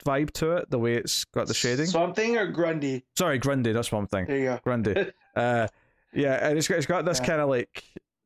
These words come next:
Speaker 1: pulpy horror comic look
Speaker 2: Yeah,
Speaker 1: to it.
Speaker 2: it
Speaker 1: And I
Speaker 2: does. That, I didn't see that till just now.
Speaker 1: Yeah.
Speaker 2: That is, that's a good vibe.
Speaker 1: It's really nice. Uh, that all said, though, as much as it spoils the ending, the main Swamp Thing cover <laughs> is the one I'm picking. <laughs>
Speaker 2: There you go.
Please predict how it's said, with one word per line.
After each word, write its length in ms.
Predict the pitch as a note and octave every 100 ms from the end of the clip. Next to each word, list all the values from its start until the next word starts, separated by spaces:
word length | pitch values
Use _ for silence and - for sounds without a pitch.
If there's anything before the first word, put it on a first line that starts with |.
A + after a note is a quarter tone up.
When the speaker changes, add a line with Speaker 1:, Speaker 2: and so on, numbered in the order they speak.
| _
Speaker 1:
pulpy 400 | - D3 C#3+ C#3+
horror 400 | A#2 B2+ B2 C#3+ D3
comic 540 | - D3+ D#3+ - - - -
look 260 | - E3
Speaker 2:
Yeah, 100 | C3+
Speaker 1:
to 200 | C#3 F3
it. 40 | F#3
Speaker 2:
it 60 | -
Speaker 1:
And 100 | B2+
I 100 | C3+
Speaker 2:
does. 140 | C3+ B2
That, 280 | - C#4+ D#4
I 200 | - F#3+
didn't 160 | G#3 D3+
see 120 | G3+
that 160 | G3+ E3
till 160 | D#3
just 220 | D3 C#3+
now. 160 | D3+ C#3+
Speaker 1:
Yeah. 80 | B2
Speaker 2:
That 100 | A#2+ B2
is, 180 | B2 - _ _ _
that's 420 | C#3+ D3+ D3+ - - _
a 80 | -
good 180 | C#3 C3+
vibe. 320 | C3 B2+ B2
Speaker 1:
It's 180 | C#3+ -
really 200 | G#3 A3
nice. 340 | G3+ D3 - - _ -
Uh, 260 | B2+ C3+ B2 _ -
that 100 | G#3
all 240 | A#3+ G#3+
said, 320 | F3+ D3 C#3 C3
though, 360 | C3 B2+ A#2+ -
as 140 | C3+
much 220 | C3+ E3+ D#3+
as 80 |
it 60 | D#3
spoils 340 | - C#3 C3+
the 100 | A#2
ending, 400 | G#2+ A2 A2+ A2+
the 100 | A2+
main 200 | A#2+ C3+
Swamp 320 | C#3 - A#2 A#2+
Thing 180 | A2+
cover 300 | A2+ A#2 C3 B2
<laughs> 100 | -
is 140 | B3 C#3+
the 80 | F3+
one 160 | D#3
I'm 140 | D#3+ E3+
picking. 480 | - D#3 - E3 -
<laughs> 80 | _
Speaker 2:
There 480 | - G3 - F#3+ D#3
you 80 | D3
go. 260 | C3 B2+